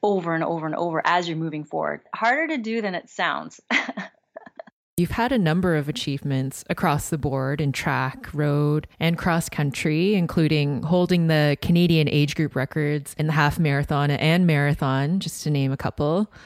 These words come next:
Speaker 2: Is there one running performance in particular that stands out to you? And as a masters runner specifically, what has been the biggest challenge for you?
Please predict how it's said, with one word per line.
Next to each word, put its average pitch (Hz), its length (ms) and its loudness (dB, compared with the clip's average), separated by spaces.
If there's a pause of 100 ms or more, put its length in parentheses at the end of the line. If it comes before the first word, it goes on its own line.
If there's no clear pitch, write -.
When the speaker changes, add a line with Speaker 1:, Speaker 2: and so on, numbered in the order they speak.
(120)
Speaker 2:
Is 208 160 2
there 247 380 4 (360)
one 294 560 2 (140)
running 185 420 4
performance 156 800 0
in 170 120 2
particular 175 840 2
that - 260 -2
stands 175 360 0
out 185 200 0
to - 120 -4
you? 269 300 0
And 185 440 2 (260)
as 190 240 4
a 196 80 6
masters 170 560 4
runner 147 300 2
specifically, 147 960 -4
what - 280 0
has 214 200 0
been 180 200 4
the 165 100 4
biggest 143 380 0
challenge 135 520 -4
for - 100 -8
you? - 380 -4